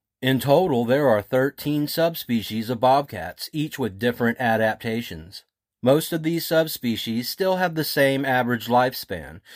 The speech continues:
because it becomes more challenging for animals to survive in the wilderness as they become older. Transition period. There's no official term for the period that immediately follows when a young bobcat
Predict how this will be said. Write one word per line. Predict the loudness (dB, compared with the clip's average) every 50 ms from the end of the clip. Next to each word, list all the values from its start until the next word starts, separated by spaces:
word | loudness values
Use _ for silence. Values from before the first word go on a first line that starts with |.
| -20 -10 _
because | -8 -4 -2 -2 -2 0 -2
it | -4 -4
becomes | -6 -6 -2 0 2 2 2 0 -2 0
more | 0 2 2 2 0
challenging | 0 0 2 2 4 4 2 2 0 0 -2 -2 -2
for | -2 -4 -2 -2
animals | 0 0 0 0 0 0 -2 -2 -4 -4
to | -6 -6
survive | -4 -4 -2 0 2 2 2 2 0 -2
in | -4 -4
the | -4
wilderness | -2 -2 -2 -2 -2 -4 -6 -6 -8 -8 -10 -6
as | -4 -2 -2 -2 -2
they | -2 -2
become | -2 -4 -2 -2 -2 0 0
older. | 2 2 0 0 -2 -4 -10 -12 -14 -18 _ _ _ _ _ _ _
Transition | 0 4 4 4 4 2 2 0 0 0 -2 -2 -4 -2
period. | -4 -4 -4 -4 -6 -8 -8 -10 -10 -12 -14 _ _ _ _ _ _ _ _ 0
There's | 2 2 2 2 0 0
no | 2 2 4 2
official | 2 2 0 0 0 0 -2 -4 -4 -2
term | -2 -2 0 0 0 0 -2
for | -2 -2
the | -4 -4
period | -2 -2 0 2 2 2 2 0 -2 0 0
that | 0 0
immediately | 0 0 0 0 -2 -2 -2 -2 -2 -2 -2 -4 -4
follows | 0 2 4 6 6 4 4 0 -2 -4 -4
when | -4 -4 -4
a | -2
young | -2 0 0 0 -2 0
bobcat | 0 2 2 2 2 0 -2 -4 -4 -4 -4 -6